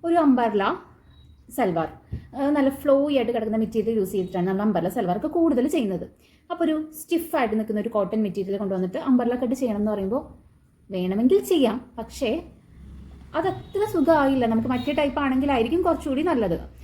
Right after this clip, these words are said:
അപ്പോൾ അവർക്കെന്ന് വെച്ചാൽ ഏത് മെറ്റീരിയലാണ് ഏത് മോഡലാണ് യൂസ് ചെയ്യുക, അല്ലെങ്കിൽ ഇപ്പോൾ ലൈനിങ്, ഇപ്പോൾ ഒരു ഫ്ലോയി ആയിട്ടുള്ള ജോർജറ്റിന് നമ്മൾ ക്രേപ്പ് ലൈനിങ് യൂസ് ചെയ്യുന്നു, അവർക്കത് അറിയില്ല, അവർ കോട്ടൺ ലൈനിങ് എടുത്തിട്ട് വരും.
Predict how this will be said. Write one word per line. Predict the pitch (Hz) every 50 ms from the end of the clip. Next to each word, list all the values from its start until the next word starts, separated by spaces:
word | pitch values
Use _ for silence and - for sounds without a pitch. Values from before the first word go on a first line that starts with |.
| - - -
അപ്പോൾ | - 320
അവർക്കെന്ന് | 285 277 320 311 - 359 349 349
വെച്ചാൽ | 330 - 339
ഏത് | - - 247 247 254 254 254 302
മെറ്റീരിയലാണ് | 311 254 151 - 277 247 262 254 247 240 226 220 220
ഏത് | 220 208 208 208 254
മോഡലാണ് | 254 240 214 202 208 233 233 220 202 208
യൂസ് | 202 190 160 180 - -
ചെയ്യുക, | 226 190 180 180 175 180 - - - - - -
അല്ലെങ്കിൽ | 214 220 220 220 220 226 226 220 - -
ഇപ്പോൾ | 226 - 240
ലൈനിങ്, | 233 220 196 185 190 190 180 170 156 170 - - - - - - - - - - - -
ഇപ്പോൾ | 240 240 - 247
ഒരു | 220 226
ഫ്ലോയി | 226 - 269 262 262 277 285
ആയിട്ടുള്ള | 269 247 240 240 247
ജോർജറ്റിന് | 220 247 214 202 202 190 240 240 - 233 233
നമ്മൾ | 240 214 208 262 311 - -
ക്രേപ്പ് | 320 302 294 - - 285
ലൈനിങ് | 269 247 226 226 226
യൂസ് | 202 180 - -
ചെയ്യുന്നു, | 196 165 160 - - - - -
അവർക്കത് | 185 170 175 226 - 294 285 285
അറിയില്ല, | 302 294 269 269 277 262 262
അവർ | 240 226 277
കോട്ടൺ | 277 - 330 330 - 330 339
ലൈനിങ് | 330 330 311 294 285
എടുത്തിട്ട് | 277 226 226 - - 240
വരും. | 233 214 208 220